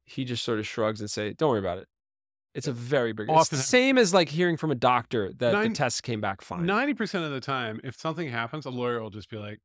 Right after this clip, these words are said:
Speaker 1: "We'll handle
Speaker 2: "Yeah,
Speaker 1: it."
Speaker 2: exactly. I'm gonna write him a letter."
Speaker 1: Yeah.
Speaker 2: And when they see there's a lawyer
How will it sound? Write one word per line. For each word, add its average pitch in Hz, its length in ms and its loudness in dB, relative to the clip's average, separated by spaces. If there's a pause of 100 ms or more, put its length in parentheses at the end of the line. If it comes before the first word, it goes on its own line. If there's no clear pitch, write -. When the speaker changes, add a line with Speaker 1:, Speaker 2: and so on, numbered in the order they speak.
Speaker 1:
"We'll 262 140 0
handle 123 240 2
Speaker 2:
"Yeah, 107 60 -2
Speaker 1:
it." 147 40 -2
Speaker 2:
exactly. 139 480 -4 (160)
I'm 185 100 -4
gonna 190 140 -2
write 143 140 0
him 117 80 -4
a 107 60 -8
letter." 92 440 -10
Speaker 1:
Yeah. 107 180 -2 (220)
Speaker 2:
And 165 100 4
when 185 140 4
they 233 180 4
see 220 220 -2
there's 175 180 2
a 156 60 -4
lawyer 151 240 -4